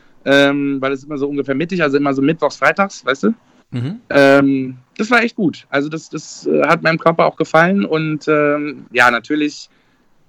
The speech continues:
Speaker 1: ist er immer noch gestört von der Rauchertatsache, ne, klar. Aber, ähm, auch so bin ich immer weiter zurückgegangen. Ich bin ein ganz großer, äh, Mezzomix-Fan.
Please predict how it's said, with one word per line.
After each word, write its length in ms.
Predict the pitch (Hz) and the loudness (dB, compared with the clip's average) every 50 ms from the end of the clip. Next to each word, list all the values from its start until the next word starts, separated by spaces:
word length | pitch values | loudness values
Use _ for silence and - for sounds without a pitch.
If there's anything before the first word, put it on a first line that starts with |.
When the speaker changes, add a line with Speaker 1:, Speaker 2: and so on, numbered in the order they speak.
| _ _ - | _ _ -6
Speaker 1:
ist 200 | 185 156 - - - | -6 -6 -6 -4 -2
er 420 | 147 143 143 139 139 - - - _ | 2 2 2 2 2 0 -4 -4 _
immer 240 | - 160 156 160 156 | -6 -4 -2 0 0
noch 180 | 147 135 127 - | 0 -2 -4 -6
gestört 480 | 139 123 - - 143 143 147 143 _ | -10 -10 -8 -2 0 0 0 0 _
von 160 | - 143 131 | -4 -4 -4
der 280 | 127 127 123 120 120 120 120 | -2 -2 -2 -2 -4 -6 -8
Rauchertatsache, 960 | 123 107 117 127 143 160 170 151 143 147 151 147 - 160 156 156 160 170 156 | -10 -6 -6 -4 -4 -4 -4 -4 -2 -2 -2 -2 -2 -4 -4 -2 -2 -4 -4
ne, 220 | 135 127 151 160 - - | -4 -4 -6 -6 -8 -4
klar. 300 | - 123 123 143 156 151 - _ _ _ _ _ _ _ _ _ _ _ _ _ _ - _ - | 0 0 0 0 0 -4 -10 _ _ _ _ _ _ _ _ _ _ _ _ _ _ -14 _ 0
Aber, 440 | 127 135 135 139 139 135 135 131 127 | 2 2 4 6 4 4 4 2 0
ähm, 680 | 139 131 131 127 127 127 127 123 123 123 123 127 123 - _ _ _ _ _ - - | 0 -2 -2 -2 -2 -4 -4 -4 -4 -4 -6 -8 -10 -16 _ _ _ _ _ -8 -2
auch 140 | 147 147 131 | 0 0 0
so 260 | - - 165 190 208 | 2 2 4 4 4
bin 180 | 180 185 185 185 | 4 4 4 2
ich 180 | 185 175 - | 2 0 -2
immer 260 | 208 185 180 175 165 143 | -2 0 2 2 2 2
weiter 240 | 156 165 165 180 165 | 2 2 2 0 -4
zurückgegangen. 560 | - - 170 170 180 170 175 160 170 165 160 | -2 -4 -4 -4 -2 -4 -2 -2 -2 -2 -4
Ich 60 | 143 | -4
bin 120 | - 139 | -2 -2
ein 120 | 147 139 127 | 0 0 2
ganz 240 | 131 135 165 160 - | 2 0 0 -2 -4
großer, 680 | - 151 160 151 156 156 147 139 135 135 123 135 131 | -2 -2 -2 0 2 2 2 2 2 0 -2 -2 -4
äh, 40 | 127 | -2
Mezzomix-Fan. 1040 | 127 127 135 147 - - 196 185 185 180 - - - - 190 180 180 190 208 247 254 | -2 -2 -2 -2 0 2 2 2 2 0 -4 -8 -2 2 4 4 4 4 2 0 -2